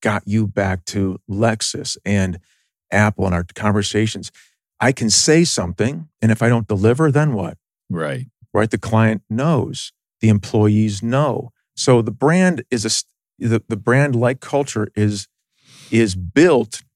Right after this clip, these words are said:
Speaker 1: on the experience that everyone has as they work together. And that comes down to ultimately the responsibility of that leader, which is why leaders are the first thing that change when we want to shift an organization's performance,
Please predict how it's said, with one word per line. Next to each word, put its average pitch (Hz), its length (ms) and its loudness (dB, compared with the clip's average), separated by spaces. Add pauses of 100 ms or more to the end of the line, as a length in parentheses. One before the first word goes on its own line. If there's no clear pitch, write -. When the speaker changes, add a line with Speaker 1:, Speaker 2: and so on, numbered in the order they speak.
(280)
Speaker 1:
on 113 120 2
the 113 120 6
experience 127 1120 0 (300)
that 113 140 2 (100)
everyone 156 580 2
has 123 420 0
as 107 120 0
they 113 140 0
work 120 280 0
together. 98 500 -2 (340)
And 107 140 2
that 113 240 0
comes 135 360 -2
down 117 420 0
to 104 380 -2
ultimately 113 640 -2 (460)
the 104 80 0
responsibility 101 800 -2
of 92 140 -6
that 107 220 -2
leader, 139 400 -2
which 110 180 -2
is 110 120 -4
why 120 180 2
leaders 120 500 2
are 120 80 0
the 107 80 -2
first 110 320 -2
thing 107 180 0
that 98 140 -6
change 104 640 0
when 110 200 2
we 110 100 4
want 110 360 2
to 101 320 0 (500)
shift - 440 0
an 107 80 0
organization's 101 840 0
performance, 113 840 -2